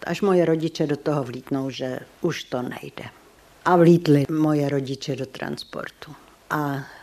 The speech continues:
oni zasedali přes noc, ta rada starších, v nějakých kasárnách. A my jsme v,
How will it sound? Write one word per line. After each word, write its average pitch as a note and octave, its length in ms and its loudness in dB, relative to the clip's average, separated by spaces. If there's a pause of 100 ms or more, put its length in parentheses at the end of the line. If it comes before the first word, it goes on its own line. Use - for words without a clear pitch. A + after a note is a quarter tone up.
(480)
oni A3+ 280 2
zasedali G#3 640 0
přes E3+ 420 -4
noc, G3 560 -4 (340)
ta D#3 140 -2
rada D#3+ 320 2
starších, - 760 -6 (640)
v C3+ 40 -4
nějakých F3 480 2
kasárnách. C3 840 -8 (680)
A E3+ 60 4
my G#3 100 6
jsme A#3 220 4
v, F3 160 -4